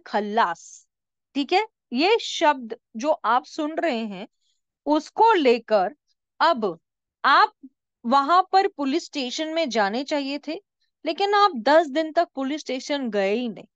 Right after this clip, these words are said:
ठीक है? For ten days आप आराम से सो रहे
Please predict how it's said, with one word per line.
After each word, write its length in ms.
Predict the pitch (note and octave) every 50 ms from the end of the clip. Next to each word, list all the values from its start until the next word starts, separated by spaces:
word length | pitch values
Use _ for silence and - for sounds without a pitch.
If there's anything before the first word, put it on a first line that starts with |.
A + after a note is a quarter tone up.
| _ _ _ _ _ _ _ _ _
ठीक 180 | - C4+ A#3+ -
है? 100 | E4 G#4+ - _ _ _ _ _ _ _ _ -
For 140 | - D4 E4+ - _ _ _ -
ten 240 | E4+ G4+ A#4 B4 A4+ D#4
days 340 | C#4 B3 B3 D4+ F#4 - _ _ _ -
आप 160 | C#4 F4 - _ -
आराम 400 | C#4+ C#4 C#4+ C#4+ D4+ E4+ F#4+ G4+
से 180 | G4+ - F#4+ E4+
सो 180 | - D#4 C4+
रहे 160 | C4+ B3+ B3+